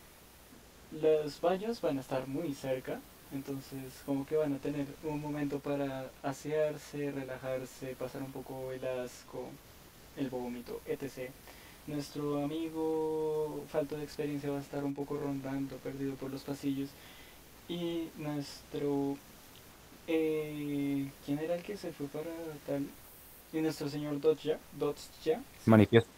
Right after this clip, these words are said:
Speaker 1: Sí, el señor Manifiesto
Speaker 2: Ujú.
Speaker 1: va a ir a buscar el
Speaker 2: Ujú.
Speaker 1: puente.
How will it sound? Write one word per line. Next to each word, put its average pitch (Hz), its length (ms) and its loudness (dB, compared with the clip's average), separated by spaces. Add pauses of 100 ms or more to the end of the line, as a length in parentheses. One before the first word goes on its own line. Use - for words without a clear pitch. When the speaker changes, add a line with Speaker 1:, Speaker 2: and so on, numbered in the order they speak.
(600)
Speaker 1:
Sí, 151 60 2
el 135 100 4
señor 131 240 -4
Manifiesto 143 500 2
Speaker 2:
Ujú. - 460 -2
Speaker 1:
va 151 60 10
a 151 60 8
ir 156 300 4
a 147 260 0
buscar 135 340 -2
el 127 80 0
Speaker 2:
Ujú. 123 100 -6
Speaker 1:
puente. 123 340 2